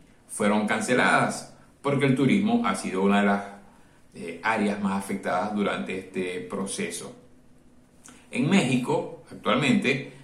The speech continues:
se está realizando un censo para conocer la realidad de los negocios, ya que en el dos mil diecinueve solo el uno por ciento de los microempresa-, empresarios o de las microempresas vendían a través de internet, por lo que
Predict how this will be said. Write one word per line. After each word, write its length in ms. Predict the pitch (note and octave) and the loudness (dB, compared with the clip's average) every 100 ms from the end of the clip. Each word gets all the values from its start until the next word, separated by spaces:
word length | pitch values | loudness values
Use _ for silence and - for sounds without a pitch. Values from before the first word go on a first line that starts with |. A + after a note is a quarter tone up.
| - | -12
se 120 | F#2+ | -6
está 120 | G#2 | 0
realizando 480 | A#2 B2 B2+ C3+ C3+ | 4 6 6 4 4
un 100 | C#3 | 2
censo 520 | D3 C#3 B2 C3+ B2 | 4 4 4 4 2
para 220 | A#2+ G#2+ | 4 4
conocer 460 | G#2 G#2 G2+ C3+ B2 | 4 2 2 2 2
la 200 | A2 G#2+ | 2 4
realidad 640 | G#2 G2 G2 G2+ G#2+ - | 4 4 4 4 4 0
de 120 | G#2+ | 0
los 100 | G2 | 0
negocios, 680 | G2 F#2+ D#3 D3+ G2+ - - - - - - - - | 2 2 4 4 2 -4 -8 -16 -20 -20 -20 -12 0
ya 180 | C#3 | 0
que 140 | C#3 D3+ | 2 2
en 60 | |
el 100 | C3+ | 4
dos 100 | A#2+ | 4
mil 140 | A#2+ D3+ | 4 4
diecinueve 540 | E3 D#3 D#3 B2+ A2+ | 2 2 2 4 4
solo 320 | - D#3 D#3+ | 4 6 6
el 180 | C#3+ D3 | 6 6
uno 320 | F3+ G3 E3+ | 8 8 6
por 220 | - G#3 B3+ | 2 0 0
ciento 500 | - B2 G3+ - - | 2 4 4 2 -2
de 140 | G#2+ | 0
los 160 | G#2+ - | -2 0
microempresa-, 680 | D3 D3 D3+ C3 C#3+ - - | 0 0 -2 -2 -2 -4 -6
empresarios 640 | A#2 A#2+ C3 - G2+ G2+ - | -4 -2 -2 -2 -4 -6 -8
o 80 | - | -4
de 80 | F#2+ | -2
las 160 | G2 | 0
microempresas 960 | G2+ B2+ B2+ C#3 B2+ G2+ G2 A#2+ A#2 - - - - - | 2 2 2 0 2 0 0 -2 -4 -6 -18 -20 -20 -8
vendían 640 | - C3+ C#3 C3 C#3 C3+ - | 2 4 4 4 4 4 0
a 140 | A2 | 0
través 300 | G#2+ G2+ G#2 | 4 4 4
de 80 | A#2 | 4
internet, 680 | G#2 G2 G2 G2 F2+ - - - - _ | 4 4 0 -4 -6 -6 -16 -20 -20 _
por 160 | C#3 C3 | 0 2
lo 240 | C3 B2 | 4 2
que 360 | A2 G#2 G#2 - | 0 -4 -6 -12